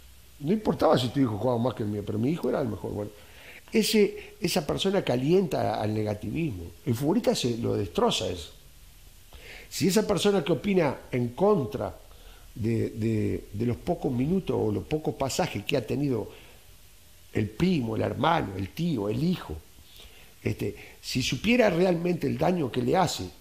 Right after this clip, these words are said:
a ese ser que la ama, este, no lo haría. Cu-, cuando yo trabajaba con los gurises le explicaba a los padres y no se hablaba de eso, ¿no? Porque ¿qué te dice un padre? Se sienta como unos fideos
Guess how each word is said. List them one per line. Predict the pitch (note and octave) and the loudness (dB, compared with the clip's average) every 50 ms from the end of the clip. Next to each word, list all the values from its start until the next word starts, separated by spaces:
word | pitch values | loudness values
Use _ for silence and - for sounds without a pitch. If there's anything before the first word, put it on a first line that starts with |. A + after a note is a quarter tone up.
| - - | -16 -8
a | - A2 A2+ D3+ | -4 0 0 2
ese | E3 D#3+ - C3 A2+ G#2 | 2 2 0 -2 -2 -2
ser | - - - - - D3+ D#3 C3+ B2+ | -6 -8 -6 -2 0 0 0 0 0
que | - C3 B2+ | -2 0 0
la | D3 E3 E3+ D3 | 2 2 2 2
ama, | A#2+ F#3+ G2 - - - - - - - - - - - - - - - - - - - - - - - - - | 0 -2 -6 -10 -12 -14 -18 -20 -20 -20 -20 -20 -20 -20 -20 -20 -20 -20 -20 -20 -20 -20 -20 -20 -20 -20 -12 -4
este, | - A#2 A2+ - - B2 A#2+ G2+ - - - - - | -2 -2 -2 0 0 -2 -2 -2 -4 -8 -12 -12 -2
no | D3 F3+ G#3 | 2 4 4
lo | G#3+ F3+ | 6 6
haría. | C#3 C#3+ D#3+ E3+ C#3+ A2 G2 E2+ - - - - - - - - - - - - - - - | 4 4 4 2 2 0 -2 -4 -10 -14 -20 -20 -20 -20 -20 -20 -20 -20 -20 -20 -20 -14 -12
Cu-, | - - - G#2+ - | -8 -4 -2 -2 0
cuando | - G3 G3 F#3 | 0 0 0 0
yo | - A3 | 0 0
trabajaba | G#3+ A3+ G3 E3+ F#3+ F#3 | 0 0 2 2 2 2
con | D#3+ E3 | 2 2
los | D3+ C#3 | 0 0
gurises | B2 C3 D3 D3+ F#3 F3+ | 2 0 2 2 2 2
le | D#3+ C3+ | 0 0
explicaba | - A#2 G#2 - D#3+ D#3+ D#3 B2 | -2 -4 -2 0 0 2 2 2
a | |
los | A2 A2 - | 0 -2 -2
padres | - B2 B2+ B2+ A#2 A#2 | -2 0 0 0 0 0
y | A#2 | 0
no | B2 D3+ | 0 0
se | D#3 - C#3+ | 0 0 -2
hablaba | C3 C3+ E3 E3+ D3 A#2 G2+ G2 F#2 | 0 0 0 0 0 0 -2 -2 -4
de | F2+ F#2 F#2 G#2 G#2+ A#2 | -6 -6 -4 -2 -2 -2
eso, | A#2 - - E2+ E2+ | -2 -2 -4 -6 -4
¿no? | G2+ A#2+ C#3 D3 C#3+ - - - - - - - - - - - - - - - - | -4 -4 -4 -6 -8 -12 -16 -18 -20 -20 -20 -20 -20 -20 -20 -20 -20 -20 -20 -10 -8
Porque | - C#3 D3 D#3 | -6 -4 -2 0
¿qué | - G#3+ | 0 0
te | - G3 | 0 2
dice | F3+ E3+ C#3 B2 C3+ | 2 2 2 2 0
un | A#2+ | 0
padre? | A2+ C3 B2 B2 A#2+ | 0 0 0 0 0
Se | A#2+ | -2
sienta | A#2 - E3 D#3+ D#3 C#3+ | -2 -2 0 0 0 -2
como | C#3 D3 D3 D3 | -2 -2 -2 0
unos | D3 C#3+ C3 A2+ | 0 0 -2 -2
fideos | C3+ C3+ D3 F3 F#3 F3 | -2 0 2 2 2 0